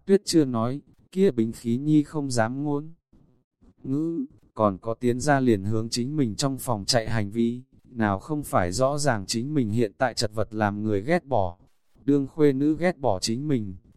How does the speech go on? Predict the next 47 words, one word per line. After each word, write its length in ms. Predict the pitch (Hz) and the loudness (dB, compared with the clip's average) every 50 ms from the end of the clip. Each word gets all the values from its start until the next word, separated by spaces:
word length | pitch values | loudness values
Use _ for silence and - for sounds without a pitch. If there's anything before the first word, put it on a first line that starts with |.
| - | -10
nàng 280 | 127 117 107 101 98 98 | -4 -2 -2 -2 -2 -2
trong 220 | - 143 135 135 | -2 -2 -2 0
lòng 220 | 127 120 104 98 92 | 0 0 0 -2 -4
có 120 | - 113 120 | -4 -4 -2
thể 200 | - 160 113 90 | 0 0 0 0
cân 260 | - - 147 139 135 | 0 0 -2 0 0
bằng 200 | 123 110 101 101 | 0 -2 -2 0
liền 240 | 104 110 101 95 - | 2 2 2 2 -2
có 140 | - 110 117 | -6 -8 -6
quỷ. 380 | - 160 139 107 98 98 98 - - _ _ _ _ _ _ _ - - | -2 0 0 0 0 -2 -6 -12 -20 _ _ _ _ _ _ _ -16 -8
"Ngươi 260 | 143 131 143 147 143 | -2 2 2 2 2
cái 260 | - - 110 123 135 | 2 0 -2 0 0
hèn 280 | 139 143 127 107 101 107 | 2 2 2 2 0 0
nhát, 280 | 131 147 165 175 156 - _ _ _ _ _ _ | 0 0 0 0 -2 -4 _ _ _ _ _ _
có 160 | - 123 127 | -6 -4 -2
phải 240 | - 147 131 92 92 | 0 0 0 2 2
hay 200 | 120 147 143 139 | 2 2 2 0
không 260 | - - 147 147 135 | 0 -2 -4 -2 0
đàn 200 | 123 110 98 101 | 0 -2 -2 -2
ông 220 | 127 143 143 139 | -2 -4 -4 -2
a? 300 | 131 127 131 135 135 135 135 _ _ _ - | -2 0 0 0 -2 -4 -6 _ _ _ -12
Ngươi 260 | 143 131 139 147 143 | -4 0 2 2 2
tức 180 | - - 180 180 - | 2 0 -2 -2 -2
phụ 200 | - 156 127 113 | -4 -6 -6 -2
bị 180 | 123 113 107 | -2 -2 -2
người 260 | 104 107 110 107 98 | -2 -2 -2 -2 -2
cầm 300 | - - 117 107 98 98 | -2 0 -2 -2 -2 0
đòn 180 | 101 107 101 98 | 0 -2 -2 0
gánh 220 | 98 104 110 135 | -2 -2 -2 -2
lại 200 | 156 160 131 110 | -2 -4 -4 -4
trừ 220 | - - 127 110 104 | -2 -2 0 0 0
lại 220 | 107 113 107 104 | 0 0 -2 -2
đánh, 320 | 107 110 104 104 123 151 160 - - _ _ - | 0 0 0 0 -2 -4 -10 -14 -20 _ _ -6
ngươi 240 | 139 131 143 147 139 | 0 4 4 4 6
sao 280 | - - 151 147 139 | 6 6 6 6 4
liền 240 | 131 123 117 101 95 | 4 4 2 2 2
không 260 | 101 135 151 147 143 | -2 -6 -4 -4 4
biết 200 | 143 190 196 - | 6 6 6 6
hỏi 240 | 156 151 135 98 90 | 6 2 0 0 0
một 240 | 95 110 107 - - | -2 -4 -8 -8 -4
câu 240 | - 156 151 147 135 | -2 0 0 0 0
a?" 320 | 131 131 135 139 135 135 135 - - _ _ _ _ _ _ _ _ _ | 0 0 0 0 -2 -4 -8 -16 -20 _ _ _ _ _ _ _ _ _
Trương 260 | - - 151 143 135 | 0 2 2 2 2
Thị 220 | - 143 120 98 101 | 0 -4 -6 -4 -2
gào 200 | 113 107 101 98 | 0 0 0 0
một 220 | 104 107 101 - - | -2 -4 -6 -4 0
tiếng, 340 | 120 113 107 117 135 160 | 2 2 2 2 0 -4